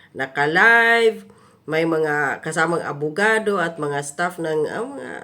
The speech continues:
taga K O J C, no, membro, ang andoon kasama ng, ah, marami yung N B I na pumasok doon, no? Mga twenty or something, mga cinquenta something, ganyan sila. So,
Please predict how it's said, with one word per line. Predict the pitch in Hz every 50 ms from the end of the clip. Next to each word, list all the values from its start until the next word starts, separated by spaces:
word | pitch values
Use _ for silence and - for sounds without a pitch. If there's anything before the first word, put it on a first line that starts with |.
| - _ _ -
taga | 214 196 196 185 180 180 175 175
K | 190 185 160
O | 170 175 170
J | 165 165 160
C, | 151 147 - 139 135 123 131
no, | 135
membro, | 127 131 135 139 135 123 110 113 107 87 - -
ang | - 110 -
andoon | - - 143 135 - 147 123 135 135
kasama | - - 135 139 131 127 131 135
ng, | 135 139 135 131 131 127 123
ah, | 123 98 87 120 - _ _ - _ _ _ _ _ _ _ _ -
marami | 113 113 113 127 143 156 190 214 220 233
yung | 175 151 143
N | 135 147 147
B | 143 151 131 123
I | 147
na | 147 143
pumasok | 143 139 131 131 117 120 - 131 127 - -
doon, | 107 95 113 - 120
no? | 107 98 - _ _ _
Mga | - 123 127 127 127 127 -
twenty | 160 156 143 143 143 - - 120
or | 117 131 135
something, | - 139 127 131 - - - 113
mga | 131 131 127
cinquenta | - 139 131 127 - 143 135 131 - 127
something, | 123 131 123 - - 127 120 117
ganyan | 117 117 120 127 123 117
sila. | - 127 117 92 - - - - - - - - - - - - - -
So, | - - 247 254 254 262 262 254 247